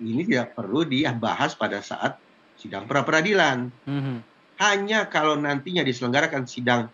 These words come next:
Speaker 1: pokok perkara, baru relevan bicara tentang potret kepribadian dan kecerdasan P S.
Speaker 2: Ya.
Speaker 1: Hari ini, di sidang pra-peradilan, kita tidak butuh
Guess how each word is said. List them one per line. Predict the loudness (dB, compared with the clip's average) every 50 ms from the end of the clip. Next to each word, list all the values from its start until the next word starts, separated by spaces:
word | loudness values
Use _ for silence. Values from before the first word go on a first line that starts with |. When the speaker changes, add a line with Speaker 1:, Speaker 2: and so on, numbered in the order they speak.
| _ -12
Speaker 1:
pokok | -10 -8 -6 -6 -6
perkara, | -6 -2 0 2 2 4 2 2 0 -6 -18 -20 _ _ _ -2
baru | 0 2 4 4 4 4
relevan | 6 4 4 2 2 0 2 4 4 4 2 0 -4
bicara | -4 -4 -4 -2 0 0 2 2 2 0 0
tentang | -2 -6 -6 -6 -6 -6 -6 -6
potret | -6 -6 -6 -6 -8 -8 -4 -4 -4 -4 -6
kepribadian | -8 -6 -2 -2 0 0 0 -2 -2 -2 0 2 2 4 2 2
dan | 2 0 0 -2
kecerdasan | -6 -8 -8 -6 -6 -4 -4 -6 -2 -2 -2 -2 0 0
P | 2 2 2 0 -2
S. | -2 -2 -2 -4 -6 -14 _ _ _ _ -8
Speaker 2:
Ya. | -4 0 2
Speaker 1:
Hari | 4 4 4 4 2 0 -2 -6
ini, | -6 -6 -6 -6 -8 -10 -6 -2 0 2 2 2 2 -2 -4 -16 -20 _ -8
di | -6 -6
sidang | -4 -2 0 0 0 0 0 0
pra-peradilan, | 0 2 2 2 2 2 2 2 2 2 2 0 0 0
kita | -4 -6 -4 -4 -2
tidak | 0 0 0 0 0
butuh | -2 -2 -2 -2 -2 -2 -2